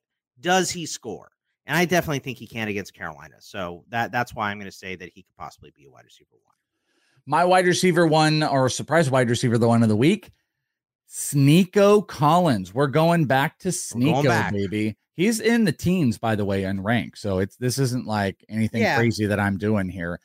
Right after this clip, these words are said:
Speaker 2: Uh, the Tampa Bay matchup is what's good. Tampa Bay giving up the second most fantasy points to wide receivers over the last four games. Fifty-four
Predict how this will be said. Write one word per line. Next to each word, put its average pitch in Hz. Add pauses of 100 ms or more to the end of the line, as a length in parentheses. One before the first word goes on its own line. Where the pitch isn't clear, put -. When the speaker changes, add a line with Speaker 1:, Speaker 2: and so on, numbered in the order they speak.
(240)
Speaker 2:
Uh, 120
the 110
Tampa 180
Bay 170
matchup 147
is 107
what's 120
good. 120
Tampa 139
Bay 131
giving 127
up 123
the 123
second 156
most 143
fantasy 131
points 127
to 120
wide 113
receivers 113
over 135
the 127
last 110
four 139
games. 120 (480)
Fifty-four 175